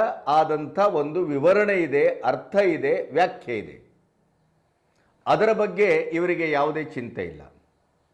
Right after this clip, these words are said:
ಆರ್ ಎಸ್ ಎಸ್ ಅನ್ನ ನಿಷೇಧಿಸಬೇಕು. ಇದು ಒಂದು ರಾಜ್ಯದ ಪ್ರಕರಣವಾಗಿ ಸಿದ್ದರಾಮಯ್ಯ, ಪ್ರಿಯಾಂಕಾ ಖರ್ಗೆ ಇವರ ಮಧ್ಯೆನೇ ಸುತ್ತುತ್ತಾ ಇತ್ತು.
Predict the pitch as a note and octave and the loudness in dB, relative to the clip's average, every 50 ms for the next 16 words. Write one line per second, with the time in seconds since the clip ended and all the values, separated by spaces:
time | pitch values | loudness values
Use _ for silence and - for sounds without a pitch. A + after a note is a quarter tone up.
0 | _ _ _ _ _ _ _ _ _ _ _ _ _ _ - A#2+ D#3 F#3+ G#3+ A3+ | _ _ _ _ _ _ _ _ _ _ _ _ _ _ 0 2 4 4 6 4
1 | A3 A3 A3 G#3 G#3 F#3 - - F3+ D#3+ E3 F#3+ A3+ G#3+ G3+ F#3+ - F#3+ E3+ D#3+ | 4 2 2 0 -2 -2 0 -2 -2 -2 0 -2 -4 -4 -4 -4 -2 -2 -2 0
2 | C3 B2+ A2 - - G2+ G2 F2+ - - G#2+ A#2+ A#2+ A2 F#2 E2 C#2+ C#2+ - _ | -2 -4 -6 -6 -10 -12 -12 -12 -12 -8 -6 -6 -4 -4 -6 -8 -12 -16 -20 _
3 | _ _ _ _ _ _ _ _ _ _ _ _ _ _ _ _ _ _ _ - | _ _ _ _ _ _ _ _ _ _ _ _ _ _ _ _ _ _ _ 0
4 | E3+ F#3 A3 A3 A3 G#3+ G#3 G3+ G3+ G3 F3 D#3 D#3 F3 F#3 F3 - F3+ G#3+ G#3+ | 2 4 4 4 6 4 4 4 4 4 6 6 6 4 2 2 0 2 2 4
5 | G#3+ G#3+ G#3 - F3+ F3 E3+ F3 F#3+ F#3 F#3+ F#3 F3+ F3 E3+ E3 D#3+ D#3 E3 G3 | 4 2 2 2 0 0 0 2 4 4 4 4 2 0 0 0 -2 -2 0 0
6 | G3+ G3 G3 D#3+ D3+ C#3+ E3 E3+ E3+ E3 E3 D#3+ D#3+ D#3 D3+ D#3 E3+ F#3+ F#3+ - | -2 0 -2 -4 -2 0 2 4 4 4 2 0 -2 -4 -4 -2 -2 -2 -4 -4
7 | - D#3 D3+ D3 D3 D3+ D#3 D3+ - E3 D#3 D3+ - D3 C#3+ C3 B2+ D#3+ F3 F#3 | -6 -4 -2 -2 -2 -2 -2 -4 -4 -4 -4 -4 -4 -4 -4 -2 -2 0 0 0
8 | F#3 F#3 - - - _ _ _ _ _ _ _ _ - D3 D#3+ F3+ F3+ F3+ E3+ | -2 -4 -10 -16 -20 _ _ _ _ _ _ _ _ -4 0 2 4 4 4 4
9 | F3 E3+ D3 D#3+ G3 G#3 G#3 G#3+ G#3+ G#3+ G#3+ G3+ G3+ - - G3+ G3+ G3+ G3 F#3+ | 2 0 2 2 2 4 4 2 2 2 0 0 0 -2 -4 -4 0 2 4 4
10 | F#3+ F3+ F3+ - F3+ E3+ C3+ G#2+ - - - | 4 2 0 -4 -6 -4 -4 -6 -8 -12 -18